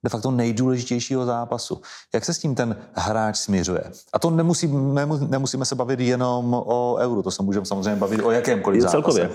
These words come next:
Speaker 1: zápase.
Speaker 2: Eh, tak samozřejmě člověk nebo ten hráč dělá všechno pro to, aby byl v té, v té jedenáctce, že jo, co začíná, že?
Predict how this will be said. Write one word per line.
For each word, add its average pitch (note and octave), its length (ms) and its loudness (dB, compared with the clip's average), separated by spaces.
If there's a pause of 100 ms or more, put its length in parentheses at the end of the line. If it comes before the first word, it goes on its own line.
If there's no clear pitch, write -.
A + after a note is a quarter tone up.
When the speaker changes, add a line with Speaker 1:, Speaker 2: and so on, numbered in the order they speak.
Speaker 1:
zápase. D#3 480 4
Speaker 2:
Eh, - 120 -12
tak G#2+ 140 4 (2000)
samozřejmě G#2+ 420 2
člověk G#2+ 380 2
nebo G#2 180 2
ten A2 140 2
hráč F#2+ 280 2
dělá G2 200 2
všechno G2 260 2
pro F#2 120 0
to, G2 220 0
aby F#2 340 0 (580)
byl F2 220 0
v - 140 -8
té, - 360 -4
v - 120 -14
té F2 300 -4
jedenáctce, F2+ 560 -2
že F2+ 120 -2
jo, F2 200 -2
co F2 140 -2
začíná, F2 680 -2
že? F#2+ 300 -4